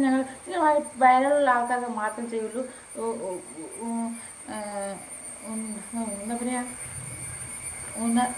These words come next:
ഉണർന്ന ആൾക്കാർ, ഏ, എന്താ പറയാ? ഗൈസ്, ഏ, നമ്മളെ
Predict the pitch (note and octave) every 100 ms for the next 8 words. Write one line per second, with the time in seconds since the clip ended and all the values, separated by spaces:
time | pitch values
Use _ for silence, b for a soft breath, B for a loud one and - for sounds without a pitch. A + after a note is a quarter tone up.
0 | - A3 A#3+ B3 C4 D4 C4 A#3+ A#3 A#3
1 | G3+ - G3 D#3+ - - - - - -
2 | - - - E4+ D#4 D4+ C#4 C4 - C4
3 | C4+ B3+ - - - A#3 A3 A3+ A3